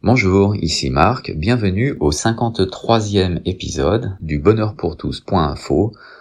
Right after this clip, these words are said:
le podcast où je partage avec vous les meilleures perspectives que je trouve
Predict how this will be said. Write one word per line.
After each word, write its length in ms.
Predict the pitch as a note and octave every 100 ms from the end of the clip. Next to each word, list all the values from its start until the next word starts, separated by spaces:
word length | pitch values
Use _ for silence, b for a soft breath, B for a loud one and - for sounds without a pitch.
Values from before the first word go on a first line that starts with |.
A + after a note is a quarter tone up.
| B
le 180 | - A2
podcast 560 | G2 E2 - E2 A2 -
où 60 |
je 120 | D#2+
partage 400 | E2+ F#2 - F2 D2
avec 240 | C2 B1+
vous 260 | C2+ E2+ G#2
les 200 | E2+ D#2
meilleures 400 | D2+ G2+ G2+ G2+
perspectives 600 | D#2 D#2+ D#2 - D#2+ D#2+
que 120 | -
je 100 | F2+
trouve 460 | C2+ - D#2 G#2 A#2